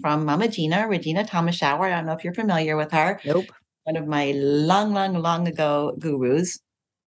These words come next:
Speaker 1: And she is really focused on leading women. I,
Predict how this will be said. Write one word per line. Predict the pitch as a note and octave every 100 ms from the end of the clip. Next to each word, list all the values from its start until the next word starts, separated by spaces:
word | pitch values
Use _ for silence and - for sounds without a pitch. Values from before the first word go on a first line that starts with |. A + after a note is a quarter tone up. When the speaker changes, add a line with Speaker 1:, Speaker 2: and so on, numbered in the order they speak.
| _ _ -
Speaker 1:
And | F3+ F3
she | - B3+ D4+ -
is | G#3 G#3 G3 F3+ - - - -
really | - A3 C#4+ D4 B3
focused | A3+ G#3 G3+ -
on | E3+ E3
leading | E3 E3 D3+
women. | C#3+ C#3 - - - _ _ _ -
I, | F3+ G#3 G3+